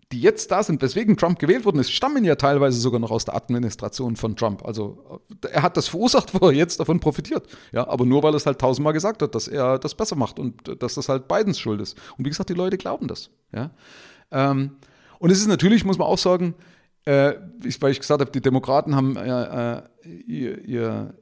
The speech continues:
ihr, sich schlecht verkauft. Es ist natürlich immer leichter, gegen den zu hetzen, der gerade an der Macht ist. Das ist ja überall so auf der Welt. Ja? Die Opposition kann's immer besser. Wenn sie dann an der Macht sind, ändert sich eigentlich nichts. Hat man ja, wie gesagt, bei Trump auch gesehen.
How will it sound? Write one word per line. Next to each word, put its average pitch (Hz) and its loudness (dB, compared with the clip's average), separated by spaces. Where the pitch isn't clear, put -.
ihr, 117 -10
sich 113 -8
schlecht 135 -2
verkauft. 156 -2
Es 123 -2
ist - -4
natürlich 165 -2
immer 190 4
leichter, 123 2
gegen 123 0
den 120 2
zu 117 0
hetzen, 113 -2
der 98 -2
gerade 98 -4
an 92 -4
der 87 -4
Macht 90 -4
ist. - -14
Das 113 -4
ist 127 2
ja 101 -4
überall 110 0
so 95 -8
auf 85 -10
der 85 -8
Welt. 78 -10
Ja? 139 -2
Die - -10
Opposition 123 4
kann's 107 2
immer 110 0
besser. 78 -6
Wenn 104 -2
sie 120 2
dann 123 0
an 113 0
der 104 0
Macht 123 0
sind, 120 0
ändert 139 0
sich 123 -6
eigentlich 110 -4
nichts. 220 0
Hat - -6
man 113 0
ja, 104 0
wie 113 -8
gesagt, 110 -4
bei - -4
Trump 101 -4
auch 185 0
gesehen. 135 -2